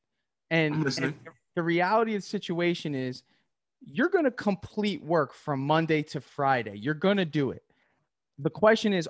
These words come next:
Speaker 1: are you maximizing your resources? In other words, if you're doing three jobs that week, can you still hit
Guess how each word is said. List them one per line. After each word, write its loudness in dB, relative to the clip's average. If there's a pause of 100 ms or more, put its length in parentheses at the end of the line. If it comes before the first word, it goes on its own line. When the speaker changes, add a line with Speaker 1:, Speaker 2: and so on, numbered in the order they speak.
Speaker 1:
are 4
you 0
maximizing 2
your -2
resources? -6
In -6
other 4
words, 2
if -6
you're 0
doing 0 (560)
three 2
jobs 6
that 2
week, -8 (640)
can 0
you 0
still 4
hit 2